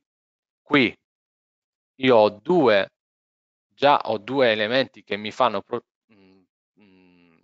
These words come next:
mi danno comunque l'ok per provare un long, perché se non lo provo col novanta per cento long, con una divergenza, io qui posso entrare, magari non entro qui, aspetto che rivada sul supporto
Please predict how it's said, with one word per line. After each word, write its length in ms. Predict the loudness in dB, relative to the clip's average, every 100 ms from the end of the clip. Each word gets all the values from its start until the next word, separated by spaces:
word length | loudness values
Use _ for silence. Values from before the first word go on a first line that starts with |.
| _ _ _ _
mi 180 | -14 -6
danno 320 | 0 2 0
comunque 360 | -6 -10 -2 2
l'ok 380 | 2 2 2 2
per 220 | 0 -2
provare 340 | 0 0 2
un 120 | -2 -2
long, 380 | -2 -2 -12 -20 _ _ _ _ _ _
perché 280 | -6 -4 -2
se 140 | -2
non 120 | 0
lo 100 | 0
provo 260 | 2 2 2
col 160 | 0
novanta 360 | 2 0 0 -2
per 160 | -4 -4
cento 340 | -6 -4 0
long, 380 | 0 0 -6 -20
con 220 | -2 0
una 200 | 0 -4
divergenza, 920 | -4 -2 -2 -2 -4 -4 -4 -4 -4 -8 _ _ _ _ _ _ _ _ _ _ _
io 160 | -6 -4
qui 240 | -2 -6 -4
posso 320 | -4 -2 -4
entrare, 480 | -6 -2 0 0 -4
magari 440 | -4 0 0 -2 -8 _ _ _ _ _ _
non 160 | -2 0
entro 340 | 0 -2 -6
qui, 340 | -6 -6 -6 -6 -8
aspetto 520 | -8 -2 -4 -4 -10
che 320 | -4 -2 -2
rivada 460 | -4 -2 0 0 -4
sul 180 | -10 -14
supporto 720 | -18 -6 0 0 -2 -18